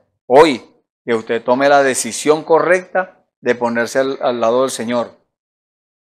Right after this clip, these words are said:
de ponerse del lado del Señor. ¿Por qué? Porque Él quiere que usted se ponga cerca de Él. ¿Por-, para qué? Para Él venir a vivir en su corazón, para quedarse ahí. No solamente para,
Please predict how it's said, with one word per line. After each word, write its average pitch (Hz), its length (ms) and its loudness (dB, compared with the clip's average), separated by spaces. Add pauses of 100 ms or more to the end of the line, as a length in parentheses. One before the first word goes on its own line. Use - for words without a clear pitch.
(100)
de 123 120 -2
ponerse 123 520 0
del 135 280 2
lado 175 300 6
del 151 100 2
Señor. 123 520 -4 (1700)
¿Por 123 180 -4
qué? 185 220 4
Porque 131 260 -2
Él 127 100 -4
quiere 147 200 2
que 175 60 -6
usted 135 160 -8
se 139 140 -4
ponga 151 320 -2
cerca 147 360 0
de 139 220 4
Él. 131 140 -2
¿Por-, - 240 -2
para 127 260 4
qué? 175 560 0 (120)
Para 110 300 0
Él 117 120 -2
venir 151 400 0
a 156 80 4
vivir 143 540 0 (300)
en 120 120 -6
su 117 160 -8
corazón, 113 560 -4 (460)
para 127 240 2
quedarse 123 600 -2
ahí. 117 420 -6 (580)
No 123 140 0
solamente 190 520 2
para, 151 560 2